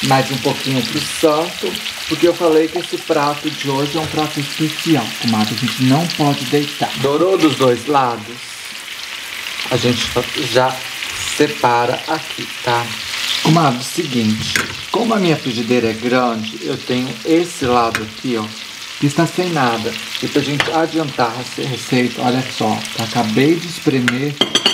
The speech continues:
o nosso alho, tá? O alho é a gosto. Aqui eu tenho um quatro dentinhos de alho, tá?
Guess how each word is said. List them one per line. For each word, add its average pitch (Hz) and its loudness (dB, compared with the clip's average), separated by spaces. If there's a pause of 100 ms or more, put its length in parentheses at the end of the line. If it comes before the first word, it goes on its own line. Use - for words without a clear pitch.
(240)
o 143 -2
nosso 135 -4
alho, 107 -2 (100)
tá? 113 -4 (840)
O 147 6
alho 156 2 (120)
é 160 2
a 156 2
gosto. 117 -2
Aqui 120 -4
eu 143 2
tenho 139 -2
um 131 -2 (1080)
quatro 131 2
dentinhos 120 0
de 110 2
alho, - -2
tá? 107 -2